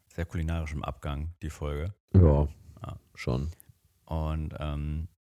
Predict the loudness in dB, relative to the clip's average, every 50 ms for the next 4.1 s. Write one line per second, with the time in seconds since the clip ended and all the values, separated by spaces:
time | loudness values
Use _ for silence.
0 | _ _ -16 -12 -10 -6 -2 0 -2 0 0 -2 -4 -4 -4 -4 -4 -4 -2 0
1 | 0 0 -2 -6 -8 -10 -8 -4 -2 0 0 0 -2 -4 -2 -4 -6 -4 -6 -8
2 | -8 -6 -6 -6 -6 -4 -4 -4 -4 -4 -6 -6 -4 -4 -4 -4 -4 -6 -6 -4
3 | -4 -2 -4 -4 -4 -6 -8 -8 -6 -4 -4 -4 -4 -4 -4 -4 -4 -4 -6 -8
4 | -14 -16